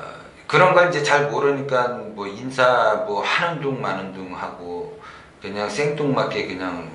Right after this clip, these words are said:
있으면 대인관계가 어렵죠. 그래서 일단은, 아, 모르는 사람을 보-, 보더라도 뭐 직원이다 어쨌다 그러면 그냥 인사를 잘 하라고 그랬어요.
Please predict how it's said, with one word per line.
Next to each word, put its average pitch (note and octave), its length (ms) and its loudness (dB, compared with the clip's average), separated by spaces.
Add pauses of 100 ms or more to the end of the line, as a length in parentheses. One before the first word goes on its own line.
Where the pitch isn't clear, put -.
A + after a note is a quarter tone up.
(120)
있으면 F#2+ 840 -4
대인관계가 G2+ 720 -2
어렵죠. F2+ 440 -6 (760)
그래서 A#2 380 4
일단은, A#2 680 4 (380)
아, - 140 4
모르는 D#3+ 500 8
사람을 A#2 460 0
보-, - 260 -12 (160)
보더라도 G2 960 -2
뭐 F#2 140 -8
직원이다 G#2+ 580 0
어쨌다 F2+ 520 -2
그러면 F#2 580 -8 (300)
그냥 G#2+ 560 0
인사를 A#2 480 2
잘 E3 240 -2
하라고 D3 500 0
그랬어요. - 420 -12